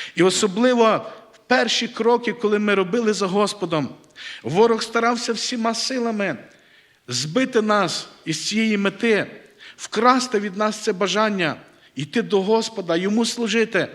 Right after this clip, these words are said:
Йому довірити своє життя. І це сьогодні продовжує він робити,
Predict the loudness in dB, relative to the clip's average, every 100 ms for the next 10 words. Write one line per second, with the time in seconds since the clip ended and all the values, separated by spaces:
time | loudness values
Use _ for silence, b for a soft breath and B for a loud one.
0 | B B -4 0 0 0 0 2 0 -2
1 | -8 -6 -2 -2 -2 -2 -2 -2 -6 -20
2 | _ _ B B B B -4 0 0 2
3 | 2 0 0 -4 -2 0 0 0 0 -2
4 | 0 0 -2 0 0 0 -2